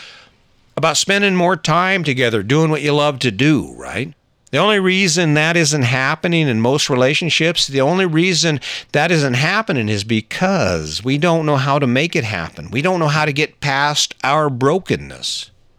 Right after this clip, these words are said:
As individuals, I came from a long line of damage. I mean, there was three attempts on my life before I was three.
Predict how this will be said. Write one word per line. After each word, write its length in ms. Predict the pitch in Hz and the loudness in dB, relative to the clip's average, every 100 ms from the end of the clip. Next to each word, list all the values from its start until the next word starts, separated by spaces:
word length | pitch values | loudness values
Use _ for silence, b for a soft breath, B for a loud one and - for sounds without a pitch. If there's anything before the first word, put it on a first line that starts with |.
| _ _ - - - b b b b - | _ _ -20 -20 -20 b b b b -4
As 120 | 139 | 0
individuals, 540 | 196 165 139 165 139 | 2 2 2 2 2
I 140 | 123 156 | 0 0
came 340 | - 156 151 | 0 0 0
from 220 | 139 127 | 0 0
a 120 | 120 123 | 2 2
long 520 | 135 151 151 135 120 | 2 2 2 2 0
line 360 | 120 123 113 | 0 0 0
of 140 | 101 85 | -2 -2
damage. 460 | 110 123 120 98 | 0 0 0 0
I 80 | 135 | 0
mean, 120 | 147 | 2
there 120 | 165 202 | 2 2
was 240 | 165 - | 2 0
three 320 | - 180 196 | 0 0 2
attempts 360 | 170 180 170 160 | 0 -2 0 0
on 120 | 160 | 2
my 140 | 147 | 0
life 320 | 139 143 185 - | 2 0 0 -2
before 300 | 151 - 147 | -4 2 2
I 160 | 143 127 | 4 2
was 200 | 104 - | 0 -2
three. 540 | - 185 240 - | -2 0 0 -6